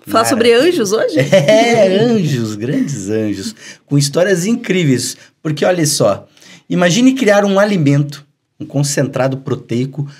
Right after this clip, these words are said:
Speaker 2: com sabor e textura, por exemplo, de frango, a partir de fungos e cogumelos. Um produto que é rico em proteínas e fibras,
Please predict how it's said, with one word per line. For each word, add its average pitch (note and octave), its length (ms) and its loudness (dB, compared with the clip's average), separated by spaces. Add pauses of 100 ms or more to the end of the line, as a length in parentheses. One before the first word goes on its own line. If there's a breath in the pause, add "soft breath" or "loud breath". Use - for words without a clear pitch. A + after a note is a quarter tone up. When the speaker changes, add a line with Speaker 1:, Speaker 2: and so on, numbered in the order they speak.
(220 loud breath)
Speaker 2:
com B3 140 -2
sabor A3+ 420 0
e A3 80 -2
textura, G3+ 760 0
por C4 140 2
exemplo, F3+ 400 -2 (180)
de D3 160 -6
frango, G2+ 440 -4 (380 soft breath)
a C#3 120 -2
partir D3 460 0
de F3+ 160 -4
fungos B3 640 -4
e D#3 80 -6
cogumelos. C3 720 -6 (180)
Um C#3+ 120 0
produto C#3+ 400 0
que D#3 100 -2
é C3 60 0
rico D3 320 -4
em C3 80 2
proteínas C#3 680 -4
e F#2 40 -10
fibras, D3+ 640 -6